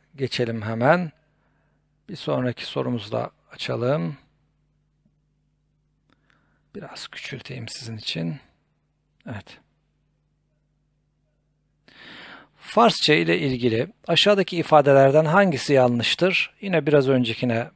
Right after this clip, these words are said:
benzer ifadeler. Eklemeli bir dil sayılır. Doğru. Kelime türetme açısından bir bakıma Arapçaya benzer. Hayır, Arapçaya benzemez. İsim olarak birçok kelime söz diziminde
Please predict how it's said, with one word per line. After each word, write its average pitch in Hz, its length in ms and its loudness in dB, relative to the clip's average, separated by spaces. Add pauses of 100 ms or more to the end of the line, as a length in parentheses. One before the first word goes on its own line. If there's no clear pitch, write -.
benzer 127 360 2
ifadeler. 117 720 2 (420)
Eklemeli 160 520 4
bir 117 160 2
dil 117 140 2
sayılır. 117 680 2 (280)
Doğru. 117 520 0 (420)
Kelime 165 320 0
türetme 147 380 0
açısından 143 760 2 (520)
bir 196 200 -2
bakıma 147 320 2
Arapçaya 151 640 4
benzer. 120 720 4 (340)
Hayır, - 580 0 (240)
Arapçaya 147 640 2 (340)
benzemez. 127 680 0 (360)
İsim 214 240 -4
olarak 151 460 4
birçok 165 440 -4
kelime 139 540 2
söz 160 400 -2
diziminde 123 640 0